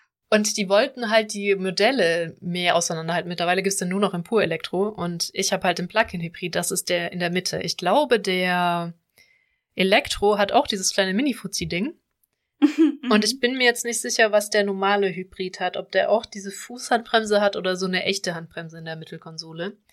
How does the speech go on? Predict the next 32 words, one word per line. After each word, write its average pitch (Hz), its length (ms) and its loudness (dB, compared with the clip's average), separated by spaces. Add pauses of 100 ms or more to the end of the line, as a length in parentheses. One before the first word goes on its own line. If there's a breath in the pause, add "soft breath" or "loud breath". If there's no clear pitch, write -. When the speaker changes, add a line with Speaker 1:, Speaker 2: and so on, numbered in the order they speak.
(300 soft breath)
Speaker 1:
Auf 190 120 0
jeden 214 120 2
Fall 226 100 6
haben 220 100 2
die 214 120 -2
so 196 100 -4
Kleinigkeiten 226 840 0
halt 180 240 0
immer 214 500 0
anders 196 360 2
verbaut, 165 440 -2
damit 175 340 -4
die 185 200 -4
halt 180 200 -2
unterschiedlicher 180 840 0
sind. 160 360 -8 (320 soft breath)
Die 185 100 2
hätten 208 260 2
auch 220 180 2
bei 196 100 4
meinem 196 180 2
Plug-in-Hybrid 185 680 -2
locker 202 340 4
die 196 160 -2
andere 202 340 0
Handbremse, 160 520 -8
diese 160 220 -18
kleine 175 260 -2
Mini-Fuzzi-Handbremse 170 1040 -6
reinmachen 170 440 -8
können. 170 200 -8
Speaker 2:
Hm. 180 360 -14